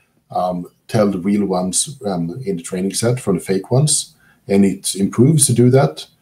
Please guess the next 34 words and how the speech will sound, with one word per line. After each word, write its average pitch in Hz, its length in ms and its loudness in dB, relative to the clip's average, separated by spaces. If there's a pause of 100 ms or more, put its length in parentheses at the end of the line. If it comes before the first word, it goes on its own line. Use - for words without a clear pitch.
(240)
whereas 107 360 4
the, 101 340 2
um, 95 400 -4 (220)
generator 92 760 -6
is 87 180 -8
trying 87 440 -6
to, 85 300 -8 (280)
um, 82 340 -4 (200)
fool 95 280 -2
the 85 80 -6
discriminator. 80 720 -12 (1700)
The 131 80 4
problem 233 360 4
with 156 120 6
this - 420 -4
is 123 180 4
that 127 280 0 (600)
all 175 240 4
these 147 260 2
various 113 640 0
methods, - 640 -10 (300)
they're 113 120 -4
good 156 200 0
at 196 140 -2
producing 131 500 0
fa-, 107 340 -6
faces 123 580 -2
and 95 160 -8
cars 110 580 -6
and 90 160 -14
bedrooms 113 540 -2
and 110 60 -12
so 98 220 -2
on, 117 200 -4